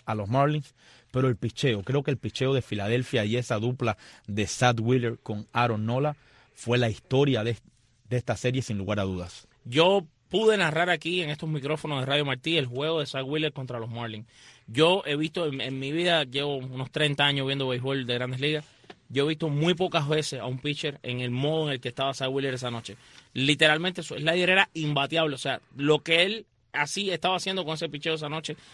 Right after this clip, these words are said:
Speaker 2: era im-, imposible para ningún bateador. De, por los Marlins podían haber tenido el Dream Team de los nueve mejores bateadores de todos los tiempos y probablemente no le hubieran hecho nada a Zack Wheeler. Y como tú dices, la dupla se impuso. Creo que también el equipo de Filadelfia, un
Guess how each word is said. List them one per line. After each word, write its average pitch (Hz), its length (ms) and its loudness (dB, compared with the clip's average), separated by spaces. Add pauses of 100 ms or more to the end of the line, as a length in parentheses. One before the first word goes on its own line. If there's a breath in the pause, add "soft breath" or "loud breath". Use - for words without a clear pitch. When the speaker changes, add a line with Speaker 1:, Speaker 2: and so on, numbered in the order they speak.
(120)
Speaker 2:
era 165 240 6
im-, 175 160 2
imposible 170 600 0
para 165 180 6
ningún 180 260 0
bateador. 214 520 2
De, 160 320 2 (300)
por 175 140 0
los 165 160 6
Marlins 220 220 2
podían 208 220 0
haber 190 120 -2
tenido 214 380 -2 (320 soft breath)
el 151 160 2
Dream 185 180 6
Team 233 160 0
de 240 60 4
los 180 160 2
nueve 196 160 0
mejores 190 260 0
bateadores 170 320 0
de - 40 -16
todos 180 100 -2
los 165 100 -2
tiempos 185 240 -6
y 151 40 -10
probablemente 156 420 -2
no 151 120 -2
le 156 60 -2
hubieran 147 380 -2 (260 soft breath)
hecho 147 280 0
nada 139 220 2
a 127 40 0
Zack 127 180 -4
Wheeler. 123 320 -2 (420 loud breath)
Y 175 160 0
como 170 220 -2
tú 185 60 0
dices, 208 220 4
la 151 80 4
dupla 175 400 2
se 160 120 0
impuso. 208 500 -2
Creo 185 200 -2
que 190 100 -2
también 170 460 0 (300 soft breath)
el 143 140 2
equipo 165 340 0
de 165 60 2
Filadelfia, 156 560 0
un 165 380 -6